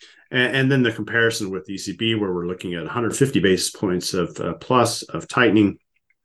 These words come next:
Are they gonna deliver on that, on that forward guidance, uh, today? I think they might deliver, but I think getting it above that is, is what I, uh, have a hard time,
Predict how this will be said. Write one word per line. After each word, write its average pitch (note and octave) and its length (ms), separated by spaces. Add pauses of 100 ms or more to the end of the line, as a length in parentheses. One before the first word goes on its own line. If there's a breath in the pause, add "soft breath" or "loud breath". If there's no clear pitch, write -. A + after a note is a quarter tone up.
(260)
Are G#2+ 140
they A2 100
gonna G2+ 160
deliver G#2+ 380
on G2 100
that, F#2 200
on G2 200
that E2 160
forward F#2+ 260
guidance, G2+ 540 (400 soft breath)
uh, F#2 340
today? A2 520
I F3+ 80
think G#2+ 200
they F#2 100
might A#2 240
deliver, F#2+ 300
but F#2+ 120
I F#2+ 60
think F#2+ 220
getting G#2+ 200
it F2+ 80
above F2+ 420
that F#2 200
is, F2+ 200
is F#2+ 240
what F#2+ 100
I, G2+ 200
uh, F2 340
have G2 180
a F#2 40
hard G2 220
time, F2+ 280